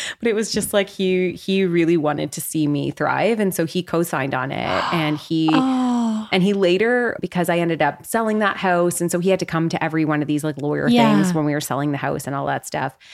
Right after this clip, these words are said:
Speaker 1: He was like, "I actually have loved this because it's been lovely coming and having dinners with you and spending time with you, even if it was for this." He never had to spend a dollar. He just had to put his name beside it. But he was like, "This," and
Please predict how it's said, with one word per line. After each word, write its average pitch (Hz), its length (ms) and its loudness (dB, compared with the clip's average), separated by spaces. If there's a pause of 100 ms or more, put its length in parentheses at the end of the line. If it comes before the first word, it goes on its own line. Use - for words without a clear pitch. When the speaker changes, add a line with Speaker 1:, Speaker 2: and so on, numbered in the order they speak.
(220)
Speaker 1:
He 190 240 0
was 180 140 2
like, 156 160 0
"I 185 120 2
actually 196 300 0
have 165 140 0
loved 175 240 0
this - 260 -2
because 160 320 -2
it's - 180 -4
been 147 580 0
lovely 170 280 0
coming 160 320 2
and 151 80 0
having 156 240 0
dinners 160 320 0
with 156 160 -6
you 151 140 2
and 143 100 -2
spending 143 280 -2
time 151 240 -2
with 147 140 -2
you, 139 100 -2
even 160 280 0
if 147 120 -2
it 147 80 0
was 156 120 -6
for 170 80 -2
this." 151 160 0
He 196 180 0
never 180 240 2
had 254 160 0
to 262 60 0
spend 226 340 -2
a 180 80 -2
dollar. 160 320 2
He 196 200 -2
just 262 160 -2
had 226 140 0
to 185 80 -2
put 180 140 0
his 151 120 0
name 151 240 0
beside 135 340 -2
it. 78 220 -4 (340)
But 185 80 0
he 190 180 0
was 202 200 0
like, 147 320 -2
"This," - 340 -4
and 208 160 -2